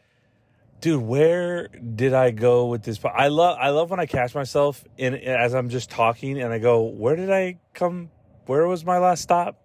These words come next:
You know? <laughs> I guess it's just the music appreciation talk, man, 'cause, um, uh,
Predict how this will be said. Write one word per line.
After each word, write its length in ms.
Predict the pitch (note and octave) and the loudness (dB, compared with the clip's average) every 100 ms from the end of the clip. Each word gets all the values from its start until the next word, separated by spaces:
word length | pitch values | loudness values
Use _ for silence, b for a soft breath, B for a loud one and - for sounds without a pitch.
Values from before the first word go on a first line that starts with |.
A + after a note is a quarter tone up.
| _ | _
You 140 | - D#3+ | -8 -6
know? 240 | E3 D#3+ - | -6 -6 -2
<laughs> 600 | E3 D3+ C3 - B2 A#2 - B B B B B | 2 2 0 0 2 0 -2 B B B B B
I 160 | - D#3+ | 0 2
guess 180 | D3 D3 | 2 -4
it's 100 | C3+ | -6
just 140 | C#3+ | -6
the 60 | C3+ | -6
music 400 | A#2 A#2 A2+ A2 | -4 -2 -4 -6
appreciation 800 | G#2 A#2+ G#2+ - A2 G#2+ - A2 | -8 -8 -8 -6 -6 -6 -8 -6
talk, 320 | A2+ A2 G#2 | 0 0 -2
man, 260 | A2+ G#2+ G#2+ | -6 -6 -6
'cause, 300 | - G#2+ G2+ | -4 -4 -2
um, 360 | G2+ G2 F#2+ G2 _ _ _ _ _ _ _ _ _ b b b b - | -2 -2 -6 -14 _ _ _ _ _ _ _ _ _ b b b b -2
uh, 480 | A2 G#2 G2 G#2 | 0 2 0 -6